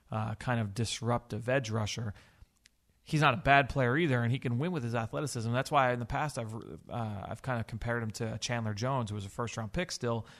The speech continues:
uh, out of Syracuse to New England, and has been a, a good player for them. Um, you know, I, I think that <clears throat> I think that Calhoun is that kind of a player. Now the question is, is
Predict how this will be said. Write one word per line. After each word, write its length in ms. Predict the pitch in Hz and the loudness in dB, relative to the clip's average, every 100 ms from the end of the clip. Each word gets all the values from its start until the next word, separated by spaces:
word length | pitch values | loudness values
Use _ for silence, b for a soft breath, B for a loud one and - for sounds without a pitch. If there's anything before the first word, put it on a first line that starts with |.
| B 120 | B -4
uh, 40 | |
out 260 | 113 104 120 | 0 2 2
of 60 | |
Syracuse 480 | - 139 135 - 110 | 0 -2 -2 -4 -6
to 100 | - | 0
New 160 | 107 120 | 0 2
England, 240 | 143 110 | 4 4
and 80 | 110 | 4
has 80 | 107 | 0
been 160 | 117 | 0
a, 260 | 110 101 95 | 0 0 -6
a 40 | 117 | -4
good 200 | 120 101 | -4 0
player 240 | 127 147 | 0 0
for 140 | - | -2
them. 220 | 107 104 101 b b b | -2 -2 -4 b b b
Um, 440 | 117 113 107 101 101 - _ - | 0 2 2 0 -4 -8 _ -8
you 140 | 123 | 0
know, 100 | 113 | 2
I, 240 | 113 127 135 | 4 4 4
I 120 | 123 | 0
think 320 | 117 151 151 | 0 -2 -2
that 300 | - 127 123 - b b b - | 0 0 -2 -8 b b b 4
<clears throat> 0 | |
I 420 | 302 196 170 131 | 8 8 6 2
think 160 | 160 135 | 0 2
that 120 | 135 | 4
Calhoun 340 | 139 131 135 | 6 6 6
is 120 | 123 104 | 4 4
that 200 | 120 - | 2 2
kind 160 | 131 | 0
of 60 | 120 | 2
a 60 | 104 | 0
player. 460 | - 139 170 180 b b b b - | 2 4 4 0 b b b b 2
Now 140 | 131 | 4
the 60 | 123 | 4
question 380 | - 123 - 120 | 4 2 2 0
is, 180 | 110 | 0
is 160 | 117 | 0